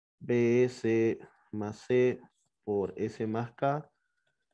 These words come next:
¿Cómo se multiplica B S por S? B S cuadrado y todo lo demás. Ahí sí ya son, sí, compatible. ¿No?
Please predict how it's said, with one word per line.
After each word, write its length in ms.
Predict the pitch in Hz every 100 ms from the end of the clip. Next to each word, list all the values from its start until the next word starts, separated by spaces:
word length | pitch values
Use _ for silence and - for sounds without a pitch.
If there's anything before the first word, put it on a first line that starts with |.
| _
¿Cómo 240 | - 107
se 100 | 107
multiplica 540 | 107 107 110 98 92 95
B 140 | 113
S 120 | 117 127
por 180 | 120 131
S? 460 | 139 - 151 -
B 260 | - 101 101
S 200 | 101 101
cuadrado 580 | - 92 104 110 113 101
y 60 | -
todo 520 | - 131 139 135 107
lo 120 | 78
demás. 300 | 57 57 73
Ahí 180 | 107 123
sí 220 | - 104
ya 160 | 123 -
son, 200 | - 135
sí, 400 | _ 113 98 - _ _ _ _ _ _
compatible. 800 | - 151 92 - 123 95 62 - - _ _ _ _ _ _ _ _ _ _ _ _ _ _ _ _ _ _ _ _ _ _ _ _ _ _ _ _ _ _ _ _ -
¿No? 380 | 82 143 196